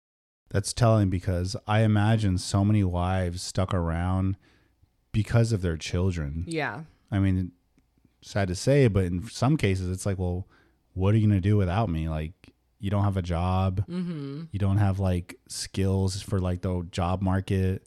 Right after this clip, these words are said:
Speaker 2: In this case, they are fully dependent and tied to Cody and what he's willing to give them.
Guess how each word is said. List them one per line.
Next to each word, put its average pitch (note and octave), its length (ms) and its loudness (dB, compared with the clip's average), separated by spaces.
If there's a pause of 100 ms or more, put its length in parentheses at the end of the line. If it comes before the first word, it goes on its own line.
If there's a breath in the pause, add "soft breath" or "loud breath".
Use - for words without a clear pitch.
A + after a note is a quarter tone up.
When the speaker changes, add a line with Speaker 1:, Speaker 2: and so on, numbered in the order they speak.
Speaker 2:
In E3 140 -10
this E3+ 180 -6
case, D#3+ 400 -6
they D3+ 180 -2
are C#3+ 180 -2
fully F#3+ 520 -2
dependent D#3 680 -6
and D3 140 -8
tied C#3+ 760 -4
to E3+ 140 -12
Cody D3+ 400 -6
and C#3+ 120 -6
what D3 160 -4
he's D3+ 240 -12
willing D3 480 -6
to D#3+ 120 -12
give C#3 260 -6
them. A#2+ 420 -10